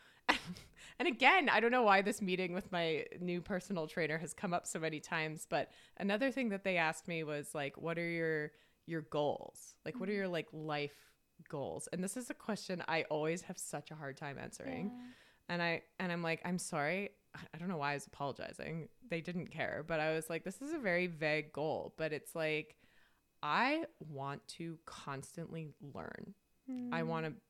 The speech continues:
Speaker 1: teach myself new things. I wanna try new things. I wanna do new things. I wanna travel and see new places.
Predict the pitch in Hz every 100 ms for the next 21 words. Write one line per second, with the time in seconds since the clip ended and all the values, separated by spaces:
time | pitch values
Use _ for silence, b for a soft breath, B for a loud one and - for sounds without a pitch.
0 | _ - 196 202 - 214 220 185 185 185
1 | 170 - 165 160 160 - 151 147 143 139
2 | - 175 175 175 175 160 160 156 151 -
3 | 147 143 135 - 165 160 156 156 156 156
4 | 165 143 139 131 - 156 147 151 143 -
5 | 135 - - 180 - 175 165 165 170